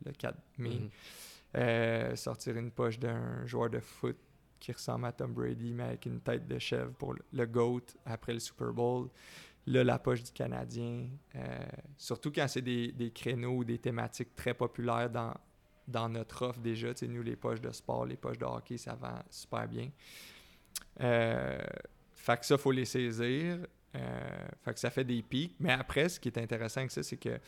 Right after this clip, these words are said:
Speaker 1: la personne vient sur le site. Ah, OK, pour avoir la livraison gratuite, il faut peut-être que je mette un autre t-shirt. Ou, ah, je
Speaker 2: Mm.
Speaker 1: découvre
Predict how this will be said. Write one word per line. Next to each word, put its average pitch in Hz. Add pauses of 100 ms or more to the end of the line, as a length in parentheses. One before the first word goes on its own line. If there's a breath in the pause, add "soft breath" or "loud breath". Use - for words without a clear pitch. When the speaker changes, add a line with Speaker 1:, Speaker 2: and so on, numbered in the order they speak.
(1000 loud breath)
Speaker 1:
la 120
personne 120
vient 117
sur 117
le 113
site. 139
Ah, 131
OK, 123
pour 123
avoir 120
la 117
livraison 120
gratuite, 120
il -
faut 117
peut-être -
que 117
je 117
mette 117
un 117
autre 120
t-shirt. 131
Ou, 127
ah, 120
je 110
Speaker 2:
Mm. -
Speaker 1:
découvre 123